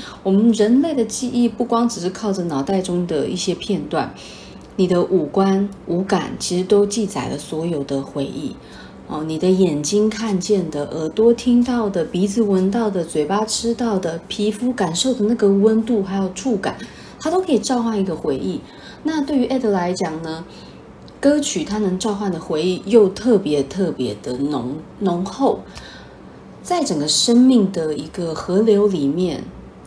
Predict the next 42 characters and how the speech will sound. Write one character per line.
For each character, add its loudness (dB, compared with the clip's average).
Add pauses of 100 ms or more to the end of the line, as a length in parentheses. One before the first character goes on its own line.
每 6
个 2
人 4
的 2
水 0
流 -2
有 -2
不 0
同 -6
的 -4
物 -2
质 -4
组 -10 (140)
成。 -6 (760)
那 2 (1160)
Ed 2 (220)
的 -6 (200)
人 2
生 0
生 2
命 6
当 0
中 0
有 2
一 0
个 0
很 -2
重 2
要 0
的 -4
一 -2
个 -4
音 2
乐 6
演 0
唱 -2
者， -8 (100)
他 -6
就 -6
是 -4
陶 -6 (140)
喆。 -4